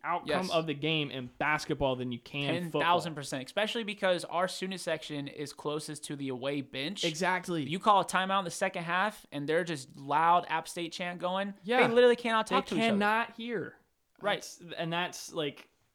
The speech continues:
Speaker 1: ah.
Speaker 2: So I, I think it will improve. I, I truly think, again, just looking at the how many people came to a practice, I think
Speaker 1: Yeah.
Speaker 2: that's a super good sign that people care, people are excited. Um, I,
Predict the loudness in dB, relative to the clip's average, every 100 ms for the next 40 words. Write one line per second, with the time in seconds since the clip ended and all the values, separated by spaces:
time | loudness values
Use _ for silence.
0 | 2 6 6 4 -10 -20 _ _ _ _
1 | -12 -4 0 2 4 2 0 -2 -2 -2
2 | -2 2 2 2 -4 _ _ _ _ _
3 | _ _ -4 -2 4 4 2 -2 -10 0
4 | 2 2 -2 -4 -4 -4 -2 -2 -2 -4
5 | -4 -10 -6 -2 -2 -2 -6 -6 -4 -2
6 | -2 -2 0 0 -2 -2 2 2 2 -2
7 | -6 -4 -2 -4 -6 -6 -6 -8 -6 -8
8 | -6 -4 -4 -4 -10 -10 -12 -8 -4 -4
9 | -4 -6 -10 -10 -10 -8 -6 -6 -6 -4
10 | -2 -2 -6 -10 _ -8 -6 -6 -8 -8
11 | -6 -6 -6 -8 -6 -6 -6 -6 -6 -6
12 | -10 -12 _ _ _ _ _ -6 0 2
13 | 0 -2 -6 -12 _ _ _ _ _ _
14 | _ -8 -8